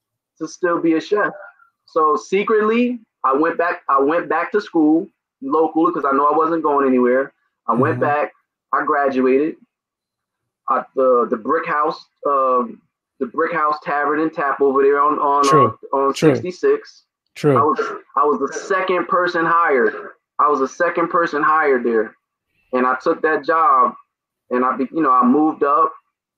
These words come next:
Speaker 1: started becoming, you know, learning the job, learning the kitchen and things like that. And, um, you know, I was,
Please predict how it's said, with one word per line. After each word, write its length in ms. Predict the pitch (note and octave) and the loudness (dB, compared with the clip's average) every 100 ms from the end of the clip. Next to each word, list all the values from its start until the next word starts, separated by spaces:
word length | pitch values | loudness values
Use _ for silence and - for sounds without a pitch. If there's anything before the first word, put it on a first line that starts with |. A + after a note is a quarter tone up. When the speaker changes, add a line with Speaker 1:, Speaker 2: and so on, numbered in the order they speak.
| _ | _
Speaker 1:
started 380 | _ - C3+ C3+ | _ -2 0 0
becoming, 640 | B2+ B2 D3 C#3+ C#3 C3+ C3 | -2 -2 0 2 2 0 -4
you 60 | D3+ | -4
know, 140 | C3 | 0
learning 400 | B2 C3+ D3 D3 | 2 2 0 2
the 80 | C#3+ | 0
job, 420 | B2 C3+ C#3+ C#3 | 0 0 0 2
learning 300 | C3 C#3+ C#3+ | 2 0 0
the 120 | C#3+ C3 | 0 -2
kitchen 440 | D3+ C#3+ C#3+ C#3 | -4 -4 -2 -2
and 120 | C3+ | 0
things 240 | C#3 C#3 C3 | -2 -2 -2
like 220 | C#3 B2+ | -2 -2
that. 360 | C#3 D3 D3 A#2+ | -2 0 0 -2
And, 240 | A2+ A2 _ _ _ _ _ _ _ - | -4 -6 _ _ _ _ _ _ _ -2
um, 540 | A#2+ A#2 A2 G#2+ - _ _ _ | 2 2 0 -4 -14 _ _ _
you 80 | B2+ | -4
know, 100 | B2+ | 0
I 80 | C3+ | 2
was, 260 | C#3+ C3 | 2 0